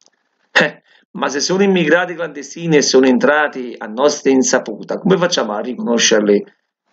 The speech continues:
con, eh, potrebbero esserci degli infiltrati nei passeggeri, eh, oppure nascosti nei borsoni, eh. Ma questo poi dopo,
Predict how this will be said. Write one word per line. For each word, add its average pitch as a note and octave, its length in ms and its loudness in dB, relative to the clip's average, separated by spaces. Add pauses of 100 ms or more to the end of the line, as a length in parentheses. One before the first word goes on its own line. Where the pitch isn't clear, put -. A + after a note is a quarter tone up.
con, A#2 340 0
eh, G2+ 600 -8 (2750)
potrebbero E3+ 580 0
esserci F3 540 -4
degli E3 240 -4
infiltrati E3+ 800 0
nei A2 120 -18
passeggeri, G#2 1040 -2 (120)
eh, A#2+ 560 0
oppure D3 560 0
nascosti C#3 600 -4
nei C3 160 -6
borsoni, B2 800 0
eh. B2 240 -8 (500)
Ma A2+ 100 0
questo D3 300 -2
poi C#3+ 160 4
dopo, B2 520 0